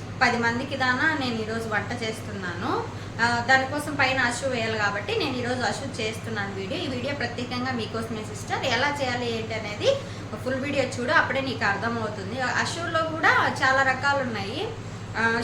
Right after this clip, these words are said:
సేమియాలు వేసి చేస్తారు, only ఆనియనే వే-, ఫ్రై, ఆనియన్ కిస్మిస్ వేసి చేస్తారు, ఆనియన్, కిస్మిస్, శనగపప్పు వేసి కూడా చేస్తారు, ఇంకా రెడ్ కిస్మిస్ ఉంటాయి కదా, only అవి కూడా ఫ్రై చేసి పైన వేస్తారు.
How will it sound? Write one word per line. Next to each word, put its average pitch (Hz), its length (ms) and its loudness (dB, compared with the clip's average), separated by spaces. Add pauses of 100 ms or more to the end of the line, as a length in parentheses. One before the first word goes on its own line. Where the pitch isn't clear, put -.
సేమియాలు 277 420 2
వేసి 262 340 0
చేస్తారు, 254 440 2
only 269 520 2
ఆనియనే 254 640 4
వే-, 226 460 0
ఫ్రై, 226 200 0
ఆనియన్ 247 420 2
కిస్మిస్ 262 440 -6
వేసి 240 320 -4
చేస్తారు, 240 640 -2 (340)
ఆనియన్, 254 520 4
కిస్మిస్, 247 840 0
శనగపప్పు 240 520 -2
వేసి 233 320 -2
కూడా 247 280 -2
చేస్తారు, 233 420 -2
ఇంకా 254 440 0 (300)
రెడ్ 233 320 0
కిస్మిస్ 277 420 -4
ఉంటాయి 247 280 -2
కదా, 302 240 2
only 254 280 0
అవి 226 220 4
కూడా 254 180 0
ఫ్రై 226 220 0
చేసి 240 300 -4
పైన 220 220 0
వేస్తారు. 226 460 -2